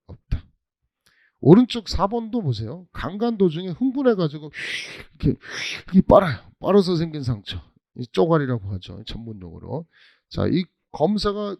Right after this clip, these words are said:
치상 아니냐. 어쨌든 파랗게 멍들었으니까, 빨갛게 멍들었으니까 상해 아니냐라고 주장하는데 판례는 상해라 볼 수 있다, 없다?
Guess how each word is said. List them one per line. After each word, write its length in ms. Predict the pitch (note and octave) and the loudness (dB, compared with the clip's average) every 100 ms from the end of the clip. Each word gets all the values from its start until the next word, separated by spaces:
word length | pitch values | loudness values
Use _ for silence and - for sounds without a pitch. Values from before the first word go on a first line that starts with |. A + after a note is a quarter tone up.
| - | -6
치상 400 | - D4+ C#4+ B3 | -4 0 0 2
아니냐. 240 | D3+ C3 | 0 -2
어쨌든 420 | A#2 - B3 B3+ | -10 -8 -6 -8
파랗게 400 | G#3+ - C4 C4 G3+ | -8 -2 0 0 -2
멍들었으니까, 640 | C3 F#3 A#3 G#3 E3 C#3+ | -4 -2 -2 -2 -4 -10
빨갛게 400 | - G#3+ B3+ A3 | -4 -2 0 -2
멍들었으니까 840 | C3+ D#3 G3 - D#3 B2+ A#2+ A#2 B2 | -4 -2 -4 -4 -8 -10 -8 -8 -6
상해 380 | - C4+ D#4+ D4 | 0 2 6 6
아니냐라고 540 | F3+ D#3+ E3 B2+ B2 | 4 0 -4 -4 -6
주장하는데 580 | - A2+ G#2+ G2+ A2 C3 _ _ _ - | -12 -12 -10 -10 -8 -10 _ _ _ -2
판례는 320 | F#3 F#3 F3+ | 2 2 0
상해라 320 | - A3 G#3 | -6 -4 -4
볼 140 | E3 | -2
수 120 | D3 B2 | -4 -6
있다, 180 | - | -6
없다? 340 | G2+ - E3 | -8 -2 -2